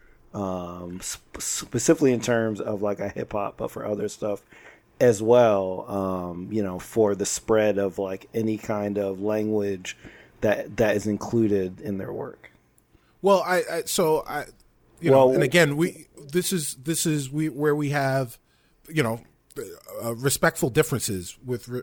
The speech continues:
Speaker 2: with regards to this. It, you know, let's look at another piece of hip hop lexicon that has,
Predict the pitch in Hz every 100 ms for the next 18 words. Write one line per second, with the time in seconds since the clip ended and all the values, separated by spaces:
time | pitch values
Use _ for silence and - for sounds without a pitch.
0 | - 135 - 127 226 240 - 104 98 -
1 | - - - _ - 156 120 - 175 165
2 | 131 131 - 175 - 220 214 196 165 160
3 | 175 143 - 156 - - 135 127 120 -
4 | _ - 190 180 165 - 139 - 135 127
5 | 104 92 92 _ _ _ _ 135 127 120
6 | 127 113